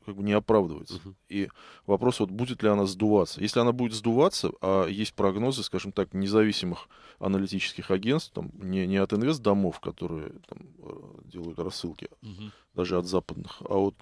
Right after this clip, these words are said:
Speaker 1: независимых таких платных аналитических агентств, которые делают свой анализ, и они говорят, что, э, эта премия будет сдуваться, это может привести к падению на нефть, э, там,
Speaker 2: Мгм.
Speaker 1: на пятнадцать-двадцать процентов в следующем
Speaker 2: От
Speaker 1: году.
Speaker 2: текущего.
Speaker 1: Если это произойдет, то, конечно,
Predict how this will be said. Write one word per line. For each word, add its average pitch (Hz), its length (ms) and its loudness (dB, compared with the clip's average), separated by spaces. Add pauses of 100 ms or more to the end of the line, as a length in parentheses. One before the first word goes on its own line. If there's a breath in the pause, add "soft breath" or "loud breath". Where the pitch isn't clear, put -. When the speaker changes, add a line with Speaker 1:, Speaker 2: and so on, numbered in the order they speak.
Speaker 1:
независимых 104 720 0
таких - 300 -14
платных - 440 0
аналитических 92 560 -8
агентств, 123 380 -4
которые 95 300 -2
делают 95 220 -2
свой 104 220 2
анализ, 127 360 -2
и 101 40 -2
они 104 160 -2
говорят, 110 280 4
что, - 220 -6 (840 soft breath)
э, 90 640 2
эта - 120 -14
премия 117 280 2
будет 101 200 -2
сдуваться, 113 460 2
это 104 120 -4
может 101 180 -2
привести 101 420 -2
к - 100 -18
падению 98 440 2
на 92 180 0
нефть, 101 400 -4
э, 80 360 -8
там, 80 200 -16 (180)
Speaker 2:
Мгм. 92 240 -6
Speaker 1:
на 92 80 -8
пятнадцать-двадцать 95 760 0
процентов 90 400 -4
в - 40 -16
следующем - 280 -10
Speaker 2:
От - 20 -8
Speaker 1:
году. 82 120 -4
Speaker 2:
текущего. 98 180 2
Speaker 1:
Если 113 180 2
это 110 140 0
произойдет, 110 560 2
то, 101 100 -6
конечно, 98 400 -2